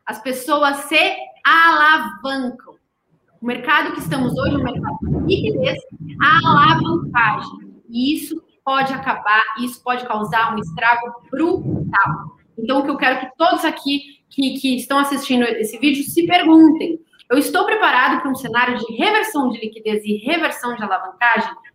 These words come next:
O Bruce está. Né, Bruce?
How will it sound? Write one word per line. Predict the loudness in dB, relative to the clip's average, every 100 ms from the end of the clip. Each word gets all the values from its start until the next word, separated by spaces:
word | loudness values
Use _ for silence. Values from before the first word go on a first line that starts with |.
| _ -6
O | -6
Bruce | -2 0 2 0 -4 -10
está. | -12 -8 -6 -6 -10 _ _ _ _ _ _ _ _ _ _ _ _ _ _ _ _ _ _ _ _ _ _ _ _ -6
Né, | -4
Bruce? | -2 -4 -6